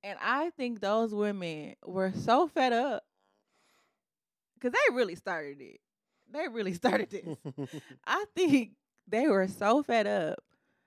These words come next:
Speaker 1: but hands was still too tied. Like, they didn't know, they, they weren't, like, they, they weren't ready to do this yet.
Speaker 2: Mm-hmm.
Speaker 1: So they were just <laughs> mean. And they passed that down to us.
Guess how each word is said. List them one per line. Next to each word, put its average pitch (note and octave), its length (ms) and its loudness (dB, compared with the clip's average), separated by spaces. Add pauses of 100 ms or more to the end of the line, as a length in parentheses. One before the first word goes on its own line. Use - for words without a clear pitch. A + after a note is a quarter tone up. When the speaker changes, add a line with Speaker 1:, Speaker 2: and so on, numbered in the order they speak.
(1500)
Speaker 1:
but G3+ 220 0
hands G#3+ 400 -6
was F#3 140 -14
still G3 300 -6
too F#3+ 200 -14
tied. F3+ 340 0
Like, E3 160 -8
they F3 120 -8
didn't F#3 320 -12
know, E3+ 240 -6
they, F3+ 200 -4
they F3+ 220 -6
weren't, G3+ 300 -4 (140)
like, E3+ 200 -12 (160)
they, G3+ 120 -12
they G3+ 220 -6
weren't G3+ 200 -6
ready F3+ 160 -6
to E3+ 100 -10
do D#3+ 200 -12
this D#3+ 320 -8
yet. - 240 -18 (300)
Speaker 2:
Mm-hmm. G2 260 -10
Speaker 1:
So A#3+ 100 -10
they A#3 160 -2
were A3 120 -2
just G3+ 280 4
<laughs> - 0 -
mean. G#3 640 6 (1040)
And G#3 180 -16
they C4+ 140 -8
passed C#4 360 -6
that G#3+ 200 -10
down G3+ 260 -6
to - 120 -10 (220)
us. G#3 100 -4